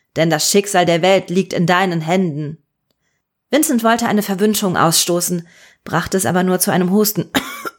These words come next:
Er ergriff die angebotene Hand und kam zitternd auf die Beine. Der Rüstungsträger deutete auf die Hausruine. „Entschuldige das Chaos. Der Gateswing ist neu und ich fürchte,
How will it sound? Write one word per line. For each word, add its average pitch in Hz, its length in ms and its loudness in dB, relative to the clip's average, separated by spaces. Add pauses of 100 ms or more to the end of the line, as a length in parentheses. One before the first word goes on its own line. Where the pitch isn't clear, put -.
(1300)
Er 208 160 2
ergriff 208 400 2
die - 220 -2
angebotene 220 640 2
Hand 214 200 2
und 196 140 0
kam 196 260 -2
zitternd 233 460 0
auf 190 160 2
die 208 100 0
Beine. 165 520 -2 (600)
Der 160 100 -8
Rüstungsträger 214 680 0
deutete 175 600 0
auf 196 140 -2
die 208 180 -8
Hausruine. 170 840 -6 (640)
„Entschuldige 196 540 4
das 185 220 0
Chaos. 180 540 2 (440)
Der 156 360 2 (420)
Gateswing 175 720 0
ist - 340 -6
neu 170 360 4
und 147 220 -2
ich - 180 -8
fürchte, 156 600 0